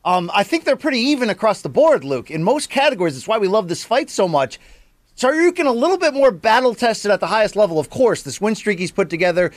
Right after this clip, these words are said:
since that first U F C defeat to Islam Makhachev has been impressive. But in a shorter window, so has Gamrot, you know? I mean, his U F C debut, he loses to your boy, uh, I'm not gonna br-,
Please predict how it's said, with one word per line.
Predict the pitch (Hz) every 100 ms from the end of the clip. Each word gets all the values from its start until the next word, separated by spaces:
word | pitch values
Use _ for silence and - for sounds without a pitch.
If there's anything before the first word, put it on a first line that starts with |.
| -
since | - 220 226 -
that | 190 165
first | 190 175 -
U | 180
F | 143
C | 190
defeat | 160 160 185 165
to | 160
Islam | 143 160 - 156
Makhachev | 160 226 214 165 147 110 - -
has | 165
been | 143 202
impressive. | 175 247 285 - 135 - _ _ -
But | 214 -
in | 226
a | 196
shorter | - 294 320 311
window, | 214 269 240 196
so | 165 - 220 233
has | 220 208 170 -
Gamrot, | 196 285 359 147 120
you | 131
know? | 143 208
I | 262
mean, | 202
his | 190 220 185
U | 226
F | 214
C | - 208
debut, | 208 165 214 254 - - -
he | 214
loses | 220 285 262 214
to | 220
your | 208
boy, | 180 185 196 175
uh, | 160 170 160
I'm | 156 175
not | 208 214
gonna | 175
br-, | 120 185